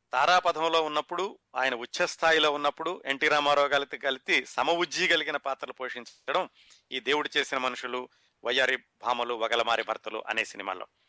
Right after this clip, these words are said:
మొత్తానికి వాళ్ళిద్దరి కాంబినేషన్ కూడా ప్రేక్షకులకి చాలా ఉత్సాహాన్ని కలిగించేది. ఏది, ఇద్దరు పెద్ద హీరోలు అంటే ఎన్టీ రామారావు గారు అప్పటికే పెద్ద హీరో,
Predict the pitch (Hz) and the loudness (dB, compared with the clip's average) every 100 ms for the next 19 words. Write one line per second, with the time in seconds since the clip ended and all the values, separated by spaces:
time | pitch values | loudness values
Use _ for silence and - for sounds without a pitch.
0 | - - - _ 143 175 247 220 180 165 | -20 -20 -20 _ -2 2 4 4 4 4
1 | 151 240 262 202 208 214 202 190 185 185 | 4 2 4 2 2 2 0 -2 -2 2
2 | 202 160 160 175 _ _ _ - 180 - | 6 6 4 2 _ _ _ -2 0 0
3 | 226 202 190 180 147 156 160 - 156 165 | -4 -2 -2 0 0 0 -4 0 4 6
4 | 143 139 151 123 - 196 160 156 151 135 | 6 4 2 -4 0 2 2 2 2 0
5 | 139 127 139 110 - 147 160 135 127 180 | 0 -4 -6 -4 -4 2 2 2 -2 -6
6 | 175 _ - 135 165 143 143 143 110 - | -6 _ -8 -2 0 0 0 -2 -4 -12
7 | 110 110 98 123 143 147 143 135 120 139 | -10 -6 -6 0 2 4 4 2 0 0
8 | 160 147 123 117 127 | -2 -2 -4 -4 -4